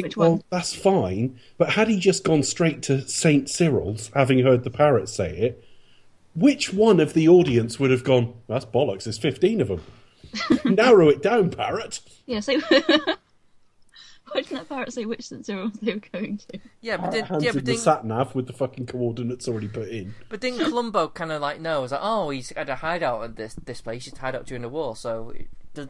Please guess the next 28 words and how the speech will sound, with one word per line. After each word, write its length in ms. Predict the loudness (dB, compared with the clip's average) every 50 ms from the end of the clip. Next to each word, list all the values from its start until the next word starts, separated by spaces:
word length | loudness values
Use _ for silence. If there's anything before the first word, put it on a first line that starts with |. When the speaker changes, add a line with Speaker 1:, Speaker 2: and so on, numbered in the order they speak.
| -16 -18
Speaker 3:
isn't, 280 | -18 -18 -16 -16 -14 -14
isn't 160 | -14 -10 -8
that 120 | -8 -6 -6
what 120 | -8 -8
happened? 400 | -10 -12 -12 -10 -10 -10 -12 -14 -16 -20 -18 -16
Speaker 2:
Yeah, 300 | -8 -6 -4 -2 -2 -4
Speaker 3:
Like 80 | -4 -6
Speaker 2:
it, 120 | -8 -6
it 80 | -4 -4
leads 140 | -4 -4 -4
into 180 | -6 -8 -8
Columbo, 320 | -8 -8 -8 -8 -8 -10 -10
doesn't 200 | -10 -10 -10 -12
it? 80 | -12
Pretty 140 | -12 -10 -6 -6
Speaker 3:
Yeah, 140 | -4 -4 -6
Speaker 2:
much. 120 | -8 -10 -12 -14
So 140 | -12 -10 -10
Speaker 3:
Columbo 180 | -8 -8 -2
goes, 100 | 2 6
Speaker 1:
Yeah, 60 | 6
Speaker 3:
"Oh, 100 | 6 6
Speaker 1:
no, 120 | 6 4 4
Speaker 3:
I" 140 | 4 2 0
Speaker 1:
they, 240 | -4 -6 -8 -8 -10 -6
they 100 | -2 -2
use 300 | 0 0 0 0 -2 -2
Columbo 600 | -2 0 2 2 2 2 2 0 0 0 0